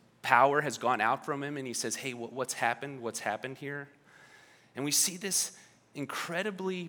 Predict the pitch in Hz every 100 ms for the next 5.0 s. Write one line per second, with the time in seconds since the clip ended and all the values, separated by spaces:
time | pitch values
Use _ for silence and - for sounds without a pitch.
0 | 139 - 143 156 165 - 165 165 139 117
1 | - - 135 147 160 147 143 - 139 -
2 | - 85 85 - _ _ _ _ _ _
3 | _ _ _ _ _ _ - - - -
4 | - - _ - 127 - 143 127 123